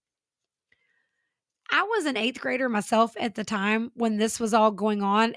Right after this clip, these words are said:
And, you know, I was in eighth grade. I was pretty much oblivious to what was going on in the news. But this was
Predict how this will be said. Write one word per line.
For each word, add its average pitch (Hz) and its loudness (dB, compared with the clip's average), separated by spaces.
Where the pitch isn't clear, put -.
And, 294 0
you 311 0
know, 233 4
I - -2
was 233 0
in 240 0
eighth 226 0
grade. 220 2
I 254 2
was 226 0
pretty 339 2
much 294 2
oblivious 208 2
to 233 -2
what 220 2
was 214 -4
going 208 0
on 202 2
in 190 -2
the 180 -2
news. 220 2
But 240 0
this 311 2
was 277 2